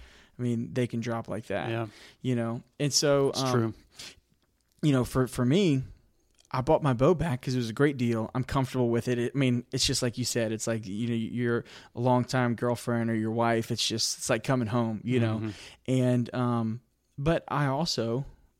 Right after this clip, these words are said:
Speaker 1: wasn't blown away by bow technology that's out right now.
Speaker 2: Mm-hmm.
Speaker 1: I don't think it's worth necessarily,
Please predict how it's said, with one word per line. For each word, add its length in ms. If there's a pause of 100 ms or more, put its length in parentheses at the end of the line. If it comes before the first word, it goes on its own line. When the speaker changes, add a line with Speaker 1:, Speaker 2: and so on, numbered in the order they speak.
(540)
Speaker 1:
wasn't 760 (160)
blown 640
away 580 (540)
by 120
bow 220
technology 760
that's 180
out 160
right 140
now. 160
Speaker 2:
Mm-hmm. 100 (160)
Speaker 1:
I 120
don't 180
think 180
it's 160
worth 280
necessarily, 520